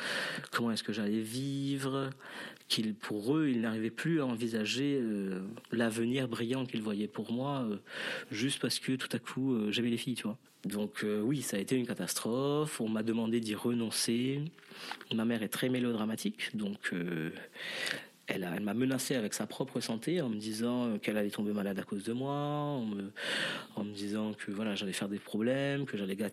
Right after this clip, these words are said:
gâcher la réputation de la famille. Bref, il y a tout un arsenal comme ça, euh, d'armes, euh, de culpabilisation qu'utilisent les parents, que les miens en tout cas ont utilisé, pour me faire, pour essayer de me faire changer de chemin, quoi. Et dans cette,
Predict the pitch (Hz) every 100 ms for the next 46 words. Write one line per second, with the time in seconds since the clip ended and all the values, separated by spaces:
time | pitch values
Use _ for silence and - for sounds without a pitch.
0 | - 117 123 - 120 107 101 - - 104
1 | 104 - 127 131 135 135 135 135 131 -
2 | - - - - - - - - - -
3 | - 113 117 - 117 117 123 143 - _
4 | _ - - - - - 160 156 156 -
5 | - 165 165 160 135 117 110 - 131 123
6 | 107 95 98 110 131 131 127 117 107 101
7 | 95 92 92 - - 117 - 113 107 113
8 | 113 113 - 147 123 104 107 104 98 98
9 | 95 120 107 101 107 117 101 113 117 104
10 | 101 - 107 107 170 - 123 110 107 -
11 | 131 131 131 113 113 127 143 127 113 123
12 | - 110 117 - 107 92 - - - -
13 | - - - - - - - 101 123 139
14 | 131 - 98